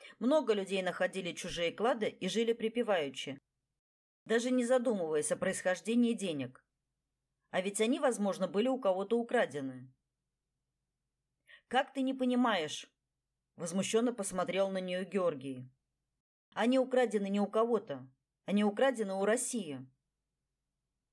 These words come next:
Той России больше нет". "Россия одна",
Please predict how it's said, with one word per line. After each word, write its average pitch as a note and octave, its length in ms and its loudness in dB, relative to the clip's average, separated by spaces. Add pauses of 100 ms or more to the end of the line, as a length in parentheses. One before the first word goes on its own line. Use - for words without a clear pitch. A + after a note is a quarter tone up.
(160)
Той G#3+ 160 4
России G#3+ 380 0
больше G#3+ 420 0
нет". G3 380 -2 (1400)
"Россия G3+ 720 0 (100)
одна", F#3+ 540 -2